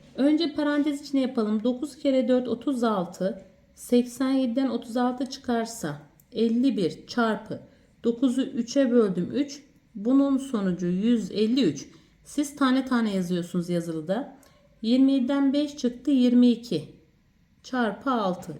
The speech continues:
eksi kırk sekiz bölü sekiz. Çarparsak yüz otuz iki eksi kırk sekiz bölü sekiz de altıdır. Cevabımız yüz yirmi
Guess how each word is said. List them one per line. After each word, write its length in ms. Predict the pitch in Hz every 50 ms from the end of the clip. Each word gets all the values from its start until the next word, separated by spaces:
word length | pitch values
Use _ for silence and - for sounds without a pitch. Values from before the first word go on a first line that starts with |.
| - -
eksi 720 | - 240 240 247 - - - - 240 220 240 240 - - - _ _ _ _ _ _ -
kırk 220 | - 262 247 -
sekiz 640 | - - - 269 254 254 - - 302 294 277 247 202
bölü 200 | 220 226 220 277
sekiz. 540 | 277 - - 185 185 - - 170 226 - - - _ _ _ _ _ _ _ _ _ _ -
Çarparsak 960 | - - 262 262 277 269 277 294 294 294 285 285 - - 285 285 285 - -
yüz 200 | 254 254 262 247
otuz 300 | 247 254 254 - - -
iki 480 | 269 247 - - 285 294 302 294 - - -
eksi 520 | 202 226 233 - - - - 247 240 -
kırk 160 | - - 233
sekiz 420 | - - 262 240 254 - 277 254 240
bölü 140 | 247 233 240
sekiz 420 | - - 214 214 220 208 185 180
de 60 | 185
altıdır. 720 | 165 180 196 208 214 208 - 269 240 226 269 277 269 277 - - - - _ _ _ _ _
Cevabımız 720 | - - 240 233 240 240 233 233 214 208 202 190 185 180
yüz 220 | 214 233 233 214 220
yirmi 580 | 226 226 214 220 226 240 262 269 269 - -